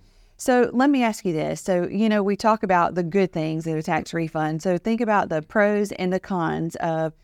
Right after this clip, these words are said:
a tax refund. What are some things? A lot of times it's a very large sum of money and people are like, "Heck yeah, this is great. We're going on vacation."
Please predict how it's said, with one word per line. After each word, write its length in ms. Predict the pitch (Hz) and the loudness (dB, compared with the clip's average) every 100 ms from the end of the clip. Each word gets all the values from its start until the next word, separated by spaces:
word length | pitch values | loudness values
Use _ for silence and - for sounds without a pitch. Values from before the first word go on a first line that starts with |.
| _ _ - | _ _ -4
a 80 | |
tax 340 | 175 175 - - | 0 0 0 -2
refund. 440 | 170 160 156 165 | -4 0 -2 0
What 80 | 214 | 0
are 60 | 214 | -2
some 220 | 190 175 | -2 -2
things? 320 | 185 180 175 | 0 0 0
A 40 | |
lot 160 | 165 170 | 2 2
of 80 | 170 | 0
times 260 | 180 170 165 | -2 -2 -2
it's 100 | 160 | -2
a 80 | |
very 280 | 151 175 190 | 0 2 2
large 320 | 175 170 175 | 2 2 2
sum 200 | - 185 | -2 -2
of 80 | 175 | 0
money 560 | 180 170 170 170 170 - _ _ - | 0 0 -2 -2 -4 -8 _ _ -8
and 100 | 156 | -4
people 180 | 165 151 | -2 0
are 100 | 151 | 0
like, 260 | 143 143 | 0 -2
"Heck 360 | 160 - 247 - | -4 2 2 4
yeah, 240 | 240 226 | 4 4
this 200 | 220 214 | 4 0
is 160 | 214 202 | -2 -2
great. 480 | 233 269 254 254 220 | 2 4 4 4 2
We're 160 | 226 | 2
going 220 | 208 202 190 | 2 2 2
on 120 | 170 | 0
vacation." 960 | 170 - 311 277 - 262 254 254 240 | -4 0 0 0 0 0 2 0 -4